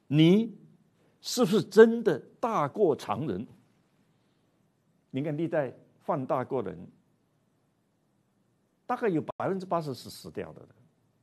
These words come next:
有百分之二十是成功的了。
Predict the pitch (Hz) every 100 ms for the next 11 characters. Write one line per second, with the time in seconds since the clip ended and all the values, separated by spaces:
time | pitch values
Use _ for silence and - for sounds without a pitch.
0 | _ _ _ _ _ _ _ _ _ _
1 | _ _ 285 285 160 262 269 269 185 196
2 | 185 131 123 123 113 90